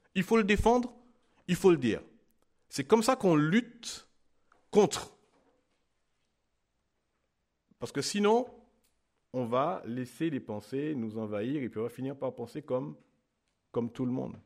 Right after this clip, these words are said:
Mais comment est-ce qu'on peut encore honorer le mariage ? Dans son propre mariage aussi.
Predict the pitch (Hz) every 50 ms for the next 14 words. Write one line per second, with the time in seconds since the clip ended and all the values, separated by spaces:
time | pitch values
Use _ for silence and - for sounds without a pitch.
0 | _ _ - 113 123 - 208 208 220 226 220 - - 175 160 - 156 143 131 127
1 | - - 123 120 123 - - - _ _ _ _ _ _ _ _ _ _ - 117
2 | 117 113 107 110 110 101 101 101 95 85 90 90 87 _ _ - 92 120 113 -
3 | 123 113 - 139 131 - - 120 117 113 104 110 107 107 101 90 - - - -
4 | 92 - - 90